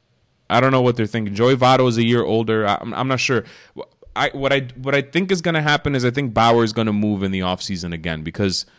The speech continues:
he's making thirteen million dollars now.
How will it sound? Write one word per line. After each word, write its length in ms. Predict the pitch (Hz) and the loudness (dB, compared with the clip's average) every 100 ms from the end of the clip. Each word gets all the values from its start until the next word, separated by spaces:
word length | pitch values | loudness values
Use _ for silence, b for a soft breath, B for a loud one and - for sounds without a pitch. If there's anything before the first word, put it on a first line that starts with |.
| b b b _ _ | b b b _ _
he's 240 | - 117 120 | -6 -4 0
making 320 | 131 131 123 | 0 -2 0
thirteen 340 | 127 123 143 | 0 0 -2
million 280 | 139 127 123 | 0 0 2
dollars 380 | 110 104 107 101 | 2 2 0 -2
now. 480 | 101 95 92 95 | 0 0 0 -2